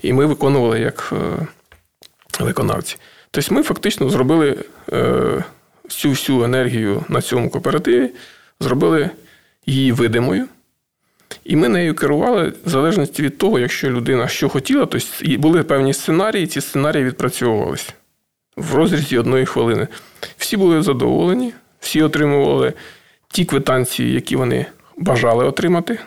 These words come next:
Ну, якщо це там людина з меншим достатком, вона, відповідно, хоче отримувати, ну, лам-, при лампочці посидіти, там, можливо, там, щоб інтернет не виключався. Все. А, а дехто їм по барабану, в них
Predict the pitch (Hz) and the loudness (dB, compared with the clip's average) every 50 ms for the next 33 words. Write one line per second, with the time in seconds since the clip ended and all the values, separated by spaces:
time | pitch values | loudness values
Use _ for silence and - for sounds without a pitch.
0 | - - 196 131 - - - - _ _ _ _ _ _ _ _ _ _ - 139 | -4 -2 -2 -2 -2 -6 -12 -20 _ _ _ _ _ _ _ _ _ _ -4 -4
1 | - - 190 175 - 147 131 120 - - - - - - 135 123 117 123 123 135 | -4 -4 -4 -2 0 0 0 0 -2 -6 -12 -12 -4 -2 0 0 0 0 0 0
2 | 135 131 123 120 113 - - - - 131 156 160 - 156 156 175 - - - 190 | 0 0 0 0 -2 -4 -6 -4 -2 -2 0 0 0 0 -2 -2 -2 -2 -2 -2
3 | 180 - - 180 185 - - - - - - _ _ _ _ _ - 120 127 127 | -2 0 -2 -2 -2 -2 -6 -16 -20 -20 -20 _ _ _ _ _ -4 -2 0 0
4 | 139 135 139 - 120 127 127 131 131 - - - 135 - - 123 117 - 139 131 | 0 0 0 -2 0 0 0 0 -2 -2 -2 -4 -4 -2 -2 -2 -2 0 -2 0
5 | 131 127 123 123 - - 117 - - - - - - _ _ _ _ - - - | 0 0 -2 -2 -2 -2 -4 -4 -6 -10 -16 -20 -20 _ _ _ _ -20 -8 -2
6 | - - - - 143 135 107 - - 156 156 143 123 110 - - - - - - | -2 0 2 2 2 0 2 2 2 4 4 4 2 0 -2 -6 -8 -6 -6 -4
7 | 151 - - 185 180 147 - 110 - - - - 101 104 107 110 113 - 127 127 | -4 -2 0 0 0 -2 -2 -4 -4 -4 -4 -4 -2 -2 -2 -2 0 2 2 2
8 | 127 120 - 120 - - - 117 117 123 123 - - 147 127 156 - - 165 151 | 2 2 0 -2 -4 -2 -2 -2 -2 0 0 0 0 -2 -2 -2 -2 -4 -6 -6
9 | - - - - - - 175 - - - _ _ _ _ _ _ _ _ _ _ | -8 -10 -10 -8 -8 -8 -8 -8 -12 -14 _ _ _ _ _ _ _ _ _ _
10 | _ _ _ _ - - - - - - - - - - - _ _ _ _ _ | _ _ _ _ -10 -6 -6 -6 -6 -8 -12 -20 -20 -20 -20 _ _ _ _ _
11 | _ _ - - - - 69 - 62 - - 185 - 302 302 - 269 226 220 220 | _ _ -12 -10 -6 -6 -4 -2 -2 0 0 0 0 -2 0 0 0 0 2 2
12 | 220 240 226 285 277 196 - 143 131 127 123 113 117 117 110 107 - 120 135 135 | 0 0 0 0 0 0 2 2 2 2 2 0 0 -2 -2 -2 -4 -4 -4 -4
13 | 131 - - - - - | -4 -6 -10 -12 -14 -18